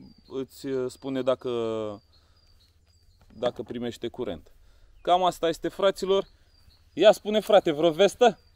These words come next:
Vreo vestă, auzi? Vreo veste? Ah, avem control. Avem control de la frontieră. <laughs> S-a dus tovarășul meu, v-am spus că sunt cu doi prieteni de-ai mei.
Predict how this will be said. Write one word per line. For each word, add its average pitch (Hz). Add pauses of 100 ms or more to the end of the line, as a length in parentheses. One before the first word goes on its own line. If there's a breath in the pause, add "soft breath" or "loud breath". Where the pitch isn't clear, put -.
(3250)
Vreo 139
vestă, 127
auzi? 101 (180)
Vreo 113
veste? 113 (480)
Ah, 240 (420)
avem 127
control. 131 (300)
Avem 113
control 131
de 113
la 101
frontieră. 104 (160)
<laughs> -
S-a 113
dus 131
tovarășul 131
meu, 131
v-am 117
spus 127
că 110
sunt 120
cu 113
doi 110
prieteni 110
de-ai 104
mei. 135